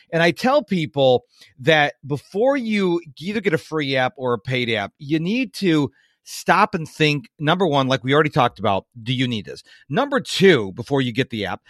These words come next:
is go talk to other people that you know in your network and say, Hey,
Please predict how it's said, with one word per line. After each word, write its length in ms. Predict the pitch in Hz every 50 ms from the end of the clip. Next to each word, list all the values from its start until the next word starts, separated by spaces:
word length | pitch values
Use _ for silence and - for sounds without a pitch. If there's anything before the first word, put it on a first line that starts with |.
| - _ _
is 180 | 190 180 - -
go 180 | 226 262 277
talk 320 | 269 - 208 240 233 233 -
to 120 | - -
other 180 | 175 165 156 151
people 320 | 156 - 160 165 - 147 139
that 160 | 135 127 117
you 460 | 131 120 120 123 151 220 269 285 254
know 540 | 208 185 170 170 190 220 202 147 117 107 -
in 160 | 143 143 143
your 140 | 147 151 143
network 520 | 131 147 180 190 - 131 131 131 131 -
and 100 | 139 135
say, 200 | - - 160 151
Hey, 260 | 156 214 233 208 127